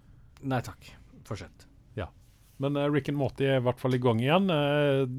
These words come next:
Speaker 2: hvis dere ikke har sett det, så begynn å se på det, for Rick and Morty er jo alltid, eh, festlig å se på.
Speaker 1: Mm.
Speaker 2: Eh, <clears throat> jeg skal ikke gi noen karakter enda. Eh, jeg tenker at, eh, det kan vi spare til sesongen er slutt, og du har også sett det. Eh, jeg vil, eh,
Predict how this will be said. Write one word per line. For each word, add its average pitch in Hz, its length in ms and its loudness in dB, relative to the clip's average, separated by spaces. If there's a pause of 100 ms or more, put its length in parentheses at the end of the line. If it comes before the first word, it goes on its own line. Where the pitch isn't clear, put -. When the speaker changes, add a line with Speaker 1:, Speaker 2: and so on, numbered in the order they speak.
(120)
Speaker 2:
hvis 131 180 -2
dere 113 160 -2
ikke 110 120 -6
har 98 80 -6
sett - 200 -8
det, 160 160 -4
så 143 320 0
begynn 117 240 -2
å 135 60 -4
se - 180 -4
på - 160 -12
det, 156 200 0
for 123 300 -2
Rick 117 200 -4
and 117 100 -2
Morty 110 240 -6
er 104 140 -2
jo 104 100 -2
alltid, 104 320 -4 (140)
eh, 104 60 -2
festlig 110 360 -6
å 104 60 -4
se 113 120 -4
på. 196 220 2 (120)
Speaker 1:
Mm. 120 120 -10 (560)
Speaker 2:
Eh, 175 480 4 (580)
<clears throat> - 60 -16 (240)
jeg 143 240 0
skal 156 160 0
ikke 139 160 -2
gi 147 100 4
noen 110 160 2
karakter 120 540 -2
enda. 139 300 2 (180)
Eh, 135 440 2 (420)
jeg 127 200 -6
tenker 117 280 -6
at, - 100 -10
eh, 117 220 0
det 113 180 -4
kan 117 120 -4
vi 113 40 -2
spare 107 400 -6
til 107 240 -4
sesongen 104 400 -4
er 107 80 -4
slutt, 127 240 -4
og 117 80 -6
du 110 80 -4
har 104 160 0
også 98 240 -6
sett - 240 -6
det. 139 140 0 (560)
Eh, 160 260 8
jeg 180 240 6
vil, 185 240 4
eh, 185 300 10